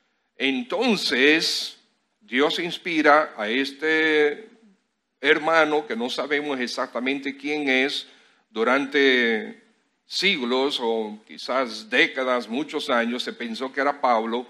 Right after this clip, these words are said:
pero, em, no sabemos quién fue que escribió Hebreos.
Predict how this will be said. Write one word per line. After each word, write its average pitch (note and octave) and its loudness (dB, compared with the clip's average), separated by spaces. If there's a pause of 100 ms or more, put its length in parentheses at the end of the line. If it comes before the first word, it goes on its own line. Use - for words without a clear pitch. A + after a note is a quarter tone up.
(580)
pero, A#2 0 (320)
em, A2 -2 (580)
no C#3+ 0
sabemos C3+ 0
quién A#2 -4
fue G#2+ -8
que B2 -8
escribió A2+ -4
Hebreos. A2 -6